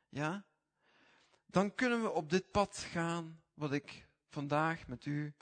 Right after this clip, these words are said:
wil beginnen. Ik ben daar ook nog maar afgelopen maanden tegengekomen, deze manier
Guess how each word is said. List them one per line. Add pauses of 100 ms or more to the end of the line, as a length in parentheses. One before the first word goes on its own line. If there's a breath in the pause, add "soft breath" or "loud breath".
(300 soft breath)
wil
beginnen. (1700 loud breath)
Ik
ben
daar
ook
nog
maar
afgelopen
maanden
tegengekomen,
deze
manier